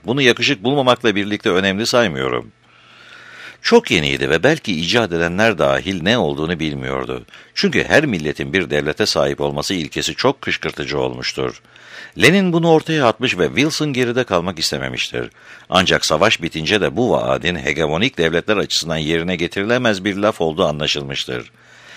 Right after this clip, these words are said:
Ne olacak? Hem vermek ve hem vermemek, böyle bir yol aranmıştı. Manda General Smuts'ın icadıdır.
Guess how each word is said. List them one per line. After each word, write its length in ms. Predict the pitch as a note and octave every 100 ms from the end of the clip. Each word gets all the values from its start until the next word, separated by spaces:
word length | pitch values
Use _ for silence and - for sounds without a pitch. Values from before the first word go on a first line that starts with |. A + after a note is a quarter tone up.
| - - D3
Ne 140 | G#3+
olacak? 360 | G3 F2 C#2+ -
Hem 280 | G#2+ C#3 G#2
vermek 400 | G#2+ G#2+ C3 F#2
ve 140 | F#2+
hem 260 | F#2+ A2+ G#2
vermemek, 540 | A2 G#2 E2+ E2 G2+
böyle 320 | F#2+ C3+ A#2+
bir 120 | A2+ G#2+
yol 200 | A#2+ G#2+
aranmıştı. 720 | C2+ C#2 C2 - - B1 - - - -
Manda 340 | F#2 C#3+ F3+ F#3+
General 420 | C#3+ D3+ E3 D#3+
Smuts'ın 560 | - D#3 B2 - A2 F2
icadıdır. 720 | D2+ D2+ D2 C2 B1 B1